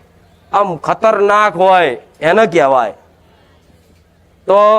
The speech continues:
મારા ભક્તો માટે હું ખુખાર નહીં, મારા ભક્તો માટે તો આ રોમવારી મેલડી છે.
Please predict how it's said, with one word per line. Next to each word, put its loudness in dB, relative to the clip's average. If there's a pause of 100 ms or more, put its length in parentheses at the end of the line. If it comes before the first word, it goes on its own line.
(500)
મારા 0
ભક્તો -2
માટે 0
હું 0
ખુખાર -4
નહીં, -6 (880)
મારા 0
ભક્તો -2
માટે 0
તો -2 (440)
આ 0
રોમવારી 0
મેલડી -8
છે. -20